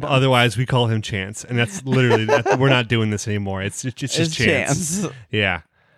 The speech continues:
Speaker 1: Um, so Helios is addressing, like, he knows about this, this, uh, thing taken from this base, right?
Speaker 2: Yeah.
Speaker 1: Uh, and so he's telling these people that, and they're f-, kind of defeated. And then Helios shows up to kind of be like,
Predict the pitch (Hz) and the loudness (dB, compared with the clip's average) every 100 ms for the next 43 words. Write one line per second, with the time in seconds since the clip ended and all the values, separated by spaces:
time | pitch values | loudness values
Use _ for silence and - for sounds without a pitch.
0 | _ 101 101 101 98 95 92 - _ - | _ -2 0 0 -2 -4 -8 -14 _ -8
1 | 120 123 131 135 123 113 107 104 101 - | 0 2 4 4 2 0 0 2 0 0
2 | 104 98 - 113 107 101 98 95 - 98 | -2 -2 0 2 2 2 0 0 0 -4
3 | - - _ - 98 - 104 95 95 110 | -6 -14 _ -4 -4 -4 -4 -2 -2 -4
4 | 101 107 101 98 107 101 95 101 95 92 | -4 -2 -4 -4 -6 -6 -4 -2 -2 -4
5 | - - 107 104 - - - 135 127 78 | -10 0 2 2 -2 -20 -8 0 0 0
6 | - 98 95 101 101 - 98 - 127 110 | -2 0 0 0 -2 -2 -2 2 2 2
7 | 110 104 104 98 101 - 101 104 101 - | -2 0 2 4 2 -2 -4 0 0 -2
8 | 117 117 - 104 95 - 101 95 95 98 | -14 -10 -2 0 0 -2 -2 0 -2 -2
9 | 113 110 104 101 92 139 131 101 95 - | 0 4 4 2 2 4 4 2 0 -2
10 | 113 104 101 - 110 110 101 92 107 98 | -2 0 -2 -6 -8 -4 -4 -4 -4 -4
11 | 92 | -6